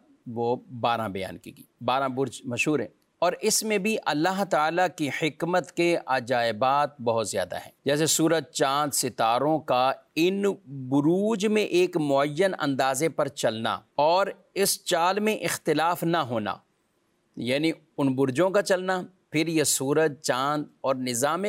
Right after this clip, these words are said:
کائنات میں اگر ہم غور کرتے ہیں، چاند بھی اپنے ایک وقت میں، سورج بھی اپنے ایک وقت میں،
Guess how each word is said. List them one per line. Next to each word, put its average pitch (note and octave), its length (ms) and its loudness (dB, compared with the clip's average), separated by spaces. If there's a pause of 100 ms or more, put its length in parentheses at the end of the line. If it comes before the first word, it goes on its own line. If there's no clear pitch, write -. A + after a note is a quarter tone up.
(120)
کائنات C#3 640 -2
میں F#3 100 0
اگر D3+ 200 2
ہم B2 200 -2
غور A2+ 280 2
کرتے G#2 420 -6
ہیں، E2+ 60 -16 (260)
چاند C#3+ 320 -2
بھی D3+ 200 2
اپنے D3 280 0
ایک C3+ 260 -4
وقت C3+ 280 0
میں، A#2+ 260 -4
سورج C#3 420 0
بھی C#3 140 0
اپنے C3+ 240 -2
ایک B2+ 200 -4
وقت B2 280 -4
میں، A2+ 220 -6